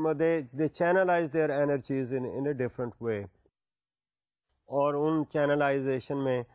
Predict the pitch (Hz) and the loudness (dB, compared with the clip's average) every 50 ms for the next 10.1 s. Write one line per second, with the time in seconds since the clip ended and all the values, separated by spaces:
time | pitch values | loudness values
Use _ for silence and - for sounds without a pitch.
0 | _ _ _ _ _ - 139 135 127 143 139 139 135 131 131 131 123 113 120 - | _ _ _ _ _ -4 -2 0 2 2 2 2 2 2 2 0 0 -2 -2 -2
1 | - 151 139 - - 135 135 131 135 123 131 123 123 123 120 123 123 120 - - | -2 -4 -2 -2 0 0 0 0 -2 -2 -2 -2 -2 -2 -2 -2 -2 -4 -4 -4
2 | 120 117 117 113 - 131 123 120 123 120 107 - 123 117 110 101 _ _ _ _ | -4 -4 -4 -4 -4 -6 -4 -4 -4 -6 -4 -6 -6 -6 -6 -8 _ _ _ _
3 | _ _ - 143 147 - - 170 151 151 147 143 - - 147 147 139 135 135 131 | _ _ -6 -6 -6 -4 -4 -2 0 0 0 0 -2 -6 -4 -2 0 0 0 0
4 | 123 127 127 120 - - 127 120 120 117 117 - _ _ _ _ _ - 131 127 | 2 0 0 0 -2 -2 -2 -2 -2 -4 -6 -10 _ _ _ _ _ -4 -2 -2
5 | 117 143 139 131 127 123 120 113 107 - 123 123 120 117 117 _ _ _ _ _ | -2 0 0 2 2 2 0 -2 -4 -6 -4 -4 -4 -4 -6 _ _ _ _ _
6 | _ _ _ _ _ - - - 117 117 - - - 135 127 110 107 117 123 127 | _ _ _ _ _ -20 -14 -10 -10 -10 -8 -6 -4 -4 -4 -4 -2 -2 -2 -2
7 | 117 _ - 139 127 127 123 120 117 104 - 123 117 - _ _ - 135 127 123 | -2 _ -2 -2 0 0 0 -2 -2 -4 -6 -8 -8 -10 _ _ -2 -2 0 -2
8 | 104 82 98 92 82 - 87 98 110 117 117 113 113 - - _ _ _ - - | -2 -6 -10 -10 -10 -12 -12 -10 -8 -6 -4 -4 -6 -6 -10 _ _ _ -6 -2
9 | 135 143 147 143 - 143 123 - 147 147 151 147 160 151 143 - - 143 127 127 | 0 0 0 0 -2 -4 -6 -2 -2 0 0 2 0 0 -2 -2 -4 -2 -2 -2
10 | 120 | -2